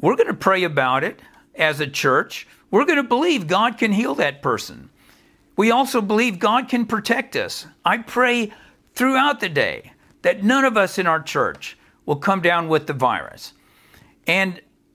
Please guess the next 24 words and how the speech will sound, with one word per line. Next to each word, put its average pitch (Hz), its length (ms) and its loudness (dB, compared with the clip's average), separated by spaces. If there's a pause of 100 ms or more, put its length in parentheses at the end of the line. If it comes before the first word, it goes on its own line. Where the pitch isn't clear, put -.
(160)
I 233 120 2
definitely 285 540 -2
believe 139 440 -2
God 147 280 2
can 139 160 -4
protect 135 440 -4
us 117 120 -6
from 110 220 -6
that. 92 220 -8
I 135 80 2
pray 196 260 0
for 214 140 0
my 202 200 2
family. 185 500 0
I, 127 200 0
I 147 100 0
pray 180 280 -2
for 175 140 -6
myself 165 480 0
and 156 80 -6
my, 151 160 2
and 151 200 -4
my 147 160 2
wife. 143 580 -2